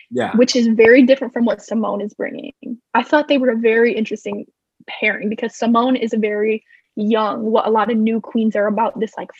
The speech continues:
Speaker 2: fashion, like, freshness of it all. And Tamisha is wearing this, this very Janet Jackson with the
Speaker 1: Yeah.
Speaker 2: shoulders. Like,
Speaker 1: Yeah.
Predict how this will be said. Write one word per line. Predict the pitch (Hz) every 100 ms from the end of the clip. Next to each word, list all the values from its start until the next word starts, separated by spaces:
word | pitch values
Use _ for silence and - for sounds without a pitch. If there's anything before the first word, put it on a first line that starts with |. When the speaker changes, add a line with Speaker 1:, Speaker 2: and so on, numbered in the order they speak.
| -
Speaker 2:
fashion, | 220 214 - 202 202 208
like, | 240 - - -
freshness | - 214 - 202 208 -
of | 220
it | 220 -
all. | 185 - 240 _ _ _ _ -
And | 226
Tamisha | - 233 233 - 226 220
is | 220
wearing | 220 214 214 220
this, | 214 -
this | - 220 226
very | 220 214 214 208 208 226 _ _ _ _ - 220
Janet | 233 226 226
Jackson | 220 233 - 233
with | 220
the | 202
Speaker 1:
Yeah. |
Speaker 2:
shoulders. | - - 240 214 220 214 214 214
Like, | 196 220
Speaker 1:
Yeah. | -